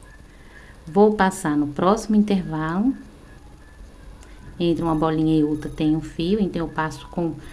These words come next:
a minha ponta aqui por baixo, tá? Dessa linha que está aqui entre essas duas bolinhas. Puxo e volto com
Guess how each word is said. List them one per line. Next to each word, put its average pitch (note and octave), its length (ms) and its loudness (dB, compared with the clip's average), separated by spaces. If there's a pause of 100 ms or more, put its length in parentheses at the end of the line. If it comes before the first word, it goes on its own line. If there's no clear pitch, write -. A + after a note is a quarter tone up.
(260)
a D#3+ 100 -4
minha F#3 260 2
ponta E3 320 -2
aqui D3+ 140 -4
por G#3 260 2
baixo, E3+ 540 -4 (140)
tá? E3 220 0 (120)
Dessa D3+ 340 -2
linha D#3+ 320 0
que - 120 -4
está D#3 300 -6
aqui D#3 280 -6
entre D#3+ 180 -4
essas D#3 240 -4
duas A3 280 4
bolinhas. E3+ 600 -2 (640)
Puxo D#3 680 0 (1200)
e A3 140 0
volto D#3 720 -2 (1500)
com G3+ 400 2